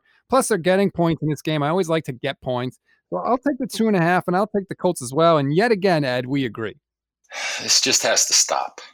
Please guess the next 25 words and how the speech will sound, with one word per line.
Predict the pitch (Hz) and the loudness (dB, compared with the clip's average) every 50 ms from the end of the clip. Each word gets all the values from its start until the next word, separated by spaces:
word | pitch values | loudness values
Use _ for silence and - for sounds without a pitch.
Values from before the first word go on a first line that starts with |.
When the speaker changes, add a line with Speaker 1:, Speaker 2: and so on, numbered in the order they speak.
| - 139 - - - | -20 -20 -12 -8 -6
Speaker 1:
<laughs> | 202 - - - - 208 - _ - | -6 -6 -6 -6 -8 -8 -8 _ -10
Well, | 180 165 165 180 202 208 | -8 -8 -6 -6 -4 -4
we've | 202 196 190 | -4 -4 -2
only | 208 233 269 285 269 | -2 -2 0 0 0
got | 247 226 214 214 | 0 0 0 2
one | 196 202 208 202 196 | 4 4 4 4 4
<laughs> | 185 | 4
game | 180 180 165 151 | 4 4 2 2
left, | 139 143 131 - - - _ _ _ _ _ - - _ _ _ - | 0 0 0 -2 -4 -8 _ _ _ _ _ -20 -20 _ _ _ -8
and | 135 143 156 | -6 -4 -2
that | 175 208 233 233 | 0 0 2 2
is | 208 214 202 190 190 196 175 156 - _ _ _ - | 2 4 4 4 4 2 0 -4 -12 _ _ _ 0
Tua | - 226 269 277 | 2 2 2 4
Tagovailoa | - - 220 220 208 220 196 196 185 180 170 147 131 123 113 117 - | 4 2 2 4 4 4 4 4 4 4 4 4 2 2 2 0 -2
and | - 143 | -4 -6
the | 117 | -6
Miami | 113 117 135 165 196 220 226 226 | -2 -2 0 0 0 -2 -2 -2
Dolphins | 170 170 147 139 131 - 143 139 139 - | 2 2 4 4 2 2 -2 -4 -4 -6
against | 131 135 123 131 123 113 - | -8 -8 -6 -6 -6 -6 -6
Kyler | - 156 160 170 185 185 175 | -4 -2 0 0 2 2 0
Murray | 160 139 127 127 127 135 - _ _ _ _ _ | 0 0 0 0 -2 -4 -8 _ _ _ _ _
and | - 131 | -8 -6
the | 139 139 147 | -4 -2 0
Arizona | 143 139 139 123 131 127 123 113 | 0 0 0 0 0 -2 -4 -4
Cardinals. | - - 117 101 95 - 101 - - | -4 -2 -2 -2 -4 -6 -12 -18 -20